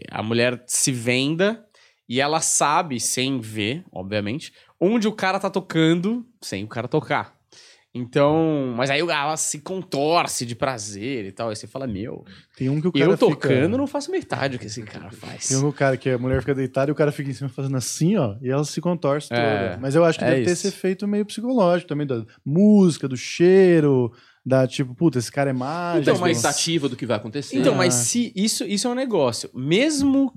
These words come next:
Speaker 1: que seja cem por cento psicológico e, e aí ele, ele faz essas coisas e ela sente, percepção é realidade.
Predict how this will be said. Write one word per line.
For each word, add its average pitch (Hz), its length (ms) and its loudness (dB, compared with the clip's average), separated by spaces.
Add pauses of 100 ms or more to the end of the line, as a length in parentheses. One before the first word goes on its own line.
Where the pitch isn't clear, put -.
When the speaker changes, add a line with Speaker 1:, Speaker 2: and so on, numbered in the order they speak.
(140)
Speaker 1:
que 143 380 2 (560)
seja 180 340 2
cem 262 400 2
por 262 180 2
cento 196 440 0
psicológico 131 1200 -2 (800)
e, 120 1040 2
e 120 180 0
aí 117 80 2
ele, 127 180 2
ele 131 160 2
faz 127 200 -2
essas 123 160 -6
coisas 120 260 -4
e 139 60 2
ela 139 180 2
sente, 180 880 0 (160)
percepção 170 420 -2
é 123 40 -2
realidade. 123 720 -6